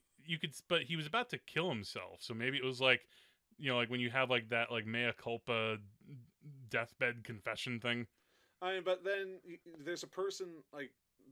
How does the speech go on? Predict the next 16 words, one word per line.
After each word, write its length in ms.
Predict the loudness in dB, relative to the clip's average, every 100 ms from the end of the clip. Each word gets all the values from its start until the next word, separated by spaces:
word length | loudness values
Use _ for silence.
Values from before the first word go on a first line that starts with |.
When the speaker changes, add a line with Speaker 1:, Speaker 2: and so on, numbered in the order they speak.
| _ _ _ _ -16
Speaker 2:
compl-, 260 | -14 -12 -14 -14 -6
Black 240 | -6 -4
Panther's 360 | -8 -8 -8 -6
arc, 220 | -6 -6 -10 _
like, 160 | -8 -8 -12
completing, 520 | -16 -14 -12 -12 -12 -16 _ _ -20 -20 _ _
like, 200 | -4 -4 -6 -20
him 260 | -6 -4 -4
completing 460 | -10 -8 -6 -4 -2
that 220 | -4 -4
is 140 | -10
saving 500 | -8 -6 -6 -8 -10
the 80 | -10
man 440 | -8 -6 -6 -8 -12
who 100 | -16 -10
ki-, 160 | -10